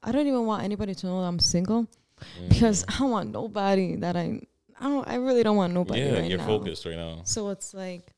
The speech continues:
Speaker 1: I guess I like to hold things. So certain things not everybody should know.
Speaker 2: Yes. Okay, so you answered my
Speaker 1: But,
Speaker 2: question
Speaker 1: but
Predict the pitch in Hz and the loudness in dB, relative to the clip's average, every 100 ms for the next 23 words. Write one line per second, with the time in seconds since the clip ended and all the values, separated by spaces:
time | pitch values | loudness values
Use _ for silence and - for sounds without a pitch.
0 | _ _ _ _ - 214 262 - - - | _ _ _ _ -4 -2 -2 -4 -8 -6
1 | 240 254 269 226 190 196 196 - 175 170 | -4 -4 -4 -6 -6 -6 -8 -10 -14 -12
2 | 170 - _ _ _ _ _ _ _ _ | -14 -16 _ _ _ _ _ _ _ _
3 | - 262 202 285 254 226 208 160 185 185 | -10 -10 -10 -6 -4 -4 -4 -6 -6 -6
4 | 175 175 165 165 - 165 160 170 202 _ | -4 -4 -6 -10 -10 -8 -8 -10 -14 _
5 | 98 104 87 - - 95 110 92 - 85 | 0 0 0 -6 -4 -4 -2 -2 -2 -4
6 | 82 85 - 240 - 85 202 | -4 -4 -2 -2 -2 -4 -2